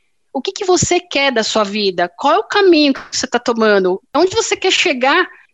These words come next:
Né? Porque às vezes as pessoas acabam trabalhando, trabalhando, trabalhando, trabalhando, quero ganhar dinheiro, quero ganhar dinheiro, quero isso, quero aquilo, quero um apartamento, quero outro apartamento, eu quero, eu quero, eu quero, eu quero, mas tá,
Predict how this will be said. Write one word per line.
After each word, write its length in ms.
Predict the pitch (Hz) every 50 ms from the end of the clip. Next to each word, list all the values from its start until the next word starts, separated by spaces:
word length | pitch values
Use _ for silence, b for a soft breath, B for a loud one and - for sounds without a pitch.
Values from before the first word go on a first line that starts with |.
| _ _
Né? 160 | 262 269 330 339
Porque 220 | 349 339 320 349
às 80 | 349 339
vezes 160 | 392 403 440
as 60 | -
pessoas 280 | - 392 - 403 392 381
acabam 280 | 381 - 392 392 392 370
trabalhando, 440 | - 370 381 349 330 349 381 392
trabalhando, 360 | 381 381 359 349 330 349 381 370
trabalhando, 360 | 359 349 330 302 320 359 370
trabalhando, 460 | 349 330 311 285 277 302 359 381 381
quero 160 | 370 359 349
ganhar 160 | 330 330 330
dinheiro, 300 | 330 302 285 277 320 349
quero 180 | 339 320 330 320
ganhar 180 | 302 302 302 302
dinheiro, 380 | 285 285 269 247 269 311 330
quero 220 | - 320 302 285 277
isso, 180 | 311 320 -
quero 140 | - 294 277
aquilo, 220 | 277 - 320 330
quero 160 | 320 311 302 302
um 40 |
apartamento, 540 | 302 294 302 294 - 277 262 262 285 330 -
quero 160 | - 311 294
outro 200 | 285 285 294 302
apartamento, 520 | 294 - 285 277 - 262 247 262 302 349 330
eu 80 | 302
quero, 260 | 311 - 302 302 330 330
eu 60 | 294
quero, 200 | - 311 302 294
eu 40 | 285
quero, 160 | - 302 285
eu 40 | 285
quero, 140 | - 349
mas 100 | 359 403 381
tá, 120 | - 466